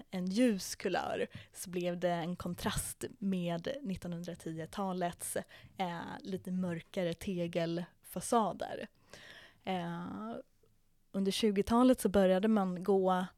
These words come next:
allt mer och mer bort från de här superdekorationerna och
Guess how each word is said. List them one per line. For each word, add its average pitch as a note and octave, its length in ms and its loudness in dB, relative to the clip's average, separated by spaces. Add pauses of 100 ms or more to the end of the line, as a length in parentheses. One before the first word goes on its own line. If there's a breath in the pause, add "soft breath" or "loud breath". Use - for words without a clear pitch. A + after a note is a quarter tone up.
(200)
allt F3 520 -4 (680)
mer G#3+ 320 2
och G3+ 80 0
mer F3+ 220 -2
bort G#3+ 380 2
från F3+ 400 0
de F#3 160 0
här E3+ 420 -4 (320 soft breath)
superdekorationerna F#3 2250 -2 (380 loud breath)
och F3+ 420 2